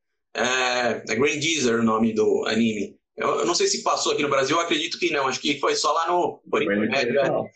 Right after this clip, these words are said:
Speaker 1: Lá é muito forte, eles conhecem muito esse personagem, eles são adoradores desse personagem.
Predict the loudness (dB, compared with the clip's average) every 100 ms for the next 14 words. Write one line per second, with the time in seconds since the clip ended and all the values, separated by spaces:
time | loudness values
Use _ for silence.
0 | -20 -6 -2 0 0 0 0 0 0 0
1 | 0 -2 -2 -2 0 0 0 0 2 2
2 | 2 2 2 0 0 0 -2 -2 0 0
3 | -2 -4 -4 -2 0 0 0 0 0 -2
4 | -2 -4 -2 -2 -2 -2 -4